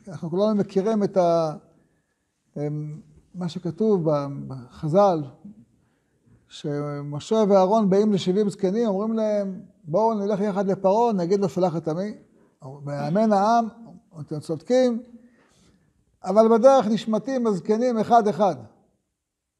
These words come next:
למה נשמטים? מפחדים. מה, ללכת לפרעה? מה, העריץ הזה, מי יודע מה יעשה? יתנקם בנו. הרי הוא לא רואה ממטר, זורק את הילדים ליאור, אז מה, הוא יתחשב בנו, נבוא לארמון שלו?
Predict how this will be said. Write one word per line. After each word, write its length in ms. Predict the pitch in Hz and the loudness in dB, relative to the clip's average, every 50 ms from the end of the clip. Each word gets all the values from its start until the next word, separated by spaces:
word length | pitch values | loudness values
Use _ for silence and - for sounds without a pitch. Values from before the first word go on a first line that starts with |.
| _ - | _ -2
למה 240 | 185 220 233 240 233 | 2 2 2 2 2
נשמטים? 540 | 220 214 165 170 196 180 - - 156 156 - - _ _ | 0 -2 -2 -2 -2 -4 -2 -4 -6 -6 -8 -12 _ _
מפחדים. 600 | - - 208 190 214 254 277 330 330 311 247 202 - - - | -16 -14 -10 -6 -4 -2 -2 -2 -2 -4 -4 -8 -12 -16 -14
מה, 180 | 190 185 170 156 | -12 -10 -8 -6
ללכת 280 | 185 190 - 185 160 | -6 -6 -6 -6 -6
לפרעה? 480 | 170 156 - 165 165 202 233 233 214 202 | -8 -6 -4 -4 -2 0 2 2 0 0
מה, 180 | - 208 233 240 233 196 170 160 196 - - - | -2 -4 -4 -4 -4 -4 -8 -10 -10 -12 -12 -6
העריץ 400 | 175 180 202 240 262 226 - 220 | -4 0 2 2 2 2 2 0
הזה, 240 | 208 190 240 247 | 2 4 4 4
מי 100 | 226 233 | 4 4
יודע 260 | 247 247 220 233 214 196 | 4 4 4 4 4 2
מה 120 | 196 185 | 2 0
יעשה? 360 | 175 165 156 156 151 - 151 | 0 0 -2 -4 -6 -8 -10
יתנקם 600 | 143 151 - - - 170 156 151 - 240 247 233 220 | -12 -12 -14 -14 -12 -12 -10 -2 0 2 2 4 4
בנו. 320 | 226 208 196 185 - 95 - - _ _ _ _ _ _ _ _ _ _ _ _ _ _ _ _ _ _ _ _ - | 4 4 4 0 -4 -8 -12 -18 _ _ _ _ _ _ _ _ _ _ _ _ _ _ _ _ _ _ _ _ -4
הרי 180 | 160 180 208 | -2 0 2
הוא 140 | 214 214 220 | 4 6 6
לא 420 | 233 247 254 254 254 254 247 240 226 | 8 8 6 6 6 6 4 4 2
רואה 200 | 220 226 233 233 | 2 2 2 2
ממטר, 560 | 240 247 240 254 262 247 247 254 196 160 143 139 127 117 - _ _ | 2 2 2 4 4 4 4 2 0 0 0 -4 -8 -12 -16 _ _
זורק 300 | 156 160 190 220 233 220 | -2 2 4 4 4 2
את 100 | 226 - | 0 0
הילדים 640 | 220 208 202 196 190 190 190 196 190 220 226 220 220 | 2 4 4 4 4 4 2 2 2 2 4 4 4
ליאור, 480 | 220 214 214 233 262 254 233 202 165 | 4 4 6 6 8 8 8 6 4
אז 100 | 156 143 | 2 -2
מה, 220 | 170 190 196 190 175 | -4 -4 -4 -2 -2
הוא 460 | 170 180 180 175 170 165 160 156 147 - - _ _ _ _ _ _ _ _ _ _ _ _ _ _ _ | -2 -2 -4 -4 -4 -6 -6 -8 -10 -12 -16 _ _ _ _ _ _ _ _ _ _ _ _ _ _ _
יתחשב 420 | _ - - 165 151 - 247 254 240 196 | _ -10 -10 -8 0 4 4 4 6 6
בנו, 360 | 240 247 247 226 214 185 170 | 6 6 4 4 0 -4 -6
נבוא 320 | 165 165 160 185 214 220 208 | -6 -4 -4 -2 0 0 2
לארמון 560 | 196 185 175 170 170 156 160 180 240 269 - | 2 2 2 0 -2 -2 0 2 2 2 2
שלו? 460 | - 247 247 240 240 233 202 175 151 | 4 4 4 4 2 0 0 -2 -6